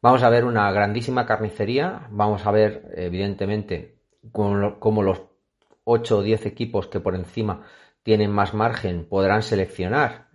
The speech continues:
y tendrán mayor oferta y además podrán apretar un poco más, eh, en cuanto a firmar contratos por, por menor valor.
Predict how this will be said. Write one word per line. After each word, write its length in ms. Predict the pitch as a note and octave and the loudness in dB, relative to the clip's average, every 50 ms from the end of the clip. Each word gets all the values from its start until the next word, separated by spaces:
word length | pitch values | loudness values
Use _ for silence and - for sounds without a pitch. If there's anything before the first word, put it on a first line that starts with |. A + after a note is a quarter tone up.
| _ - | _ -20
y 140 | - - - | -16 -16 -10
tendrán 380 | - G2 F#2 F#2 G2 G#2 G2+ G2 | -6 -6 -4 0 0 0 0 2
mayor 360 | G2 G2+ G2+ G2+ G#2+ G#2+ G#2+ | 2 2 2 4 4 4 4
oferta 600 | G2+ F#2 - - B2 A2+ G#2+ - F#2+ E2+ - - _ _ - - _ _ _ _ - | 2 0 0 -2 -2 -2 -2 -4 -6 -6 -6 -8 _ _ -20 -20 _ _ _ _ -4
y 100 | G#2+ G#2 | -2 0
además 380 | G2 F#2 F#2+ G2+ G2+ F#2+ - | 0 2 2 0 0 0 -2
podrán 440 | - - G#2+ G2 F#2+ G2 G2 G2 G2 | -4 -4 -2 -2 0 0 0 0 0
apretar 380 | F#2 F#2 F2 F2+ F2 - G2 F#2+ | -2 -2 -2 -6 -2 -2 -2 -2
un 80 | F2 | -2
poco 180 | F2 F#2+ E2 F#2 | -6 -6 -6 -4
más, 400 | G2 G#2+ G2+ G2 - - - _ _ _ | -2 -2 -2 -2 -6 -14 -18 _ _ _
eh, 500 | - G2 F#2 F#2 G2+ F#2 F2 F2 E2 E2+ | -16 -14 -12 -12 -12 -12 -12 -12 -12 -12
en 120 | E2+ F2 E2+ | -12 -12 -8
cuanto 460 | - F2 F#2 F2+ F2 F2 - F2+ E2+ | -2 -2 0 0 -2 -4 -2 -2 0
a 260 | E2 D#2+ D#2+ D#2+ E2 | 0 0 0 -2 -4
firmar 460 | - - F#2 F2 F2 F2+ F#2 F#2 F#2 | -4 -8 -8 -6 -2 0 0 -2 0
contratos 640 | - F#2+ F2+ F2 - G2 F#2 F2 - F#2+ F2+ E2+ - | -2 -6 -6 -4 -2 -2 -2 0 0 -4 -6 -6 -8
por, 460 | _ - G2 F2 E2 E2 D#2+ E2 - | _ -8 -6 -6 -4 -6 -8 -10 -12
por 200 | - F#2+ F#2 F2 | -6 -6 -6 -4
menor 360 | E2+ E2 E2 F2 F#2 F#2 F2+ - - - _ _ _ _ _ _ _ _ _ _ | -4 -6 -4 -2 -2 -2 -2 -6 -14 -20 _ _ _ _ _ _ _ _ _ _
valor. 480 | - F2 F2 F2 G#2 C3 F3 - - | -4 -2 2 4 4 4 2 0 -6